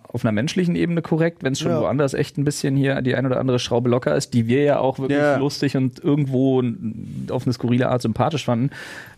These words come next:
Speaker 1: Ähm, und er hatte für mich immer so diesen Karl Lagerfeld-Vibe. So ein
Speaker 3: Ja,
Speaker 1: bisschen
Speaker 3: aber
Speaker 1: dieses, das Geld muss zum Fenster raus, damit's
Speaker 3: Genau.
Speaker 1: durch die Tür wieder reinweht.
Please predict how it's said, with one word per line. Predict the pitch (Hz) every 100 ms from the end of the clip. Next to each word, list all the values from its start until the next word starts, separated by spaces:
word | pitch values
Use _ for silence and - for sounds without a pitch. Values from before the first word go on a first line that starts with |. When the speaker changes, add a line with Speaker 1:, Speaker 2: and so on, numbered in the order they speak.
| -
Speaker 1:
Ähm, | 127 120 123 127 - - - _ _ _ -
und | 123
er | 120
hatte | 135
für | 135
mich | 139
immer | 139
so | 131
diesen | 123 123 117
Karl | 110 117
Lagerfeld-Vibe. | 117 123 151 - 110 92 85 90 90 - _ - 165
So | 113
ein |
Speaker 3:
Ja, | 135
Speaker 1:
bisschen | 139 147
Speaker 3:
aber | 135
Speaker 1:
dieses, | 135 123 120
das | 120 -
Geld | 120 135
muss | 135 -
zum | 123 120
Fenster | - 139 - 127
raus, | 113 120 131
damit's | 180 180
Speaker 3:
Genau. | 147
Speaker 1:
durch | 120
die | 120
Tür | 110 147
wieder | 131 120 104
reinweht. | 104 120 107 98 -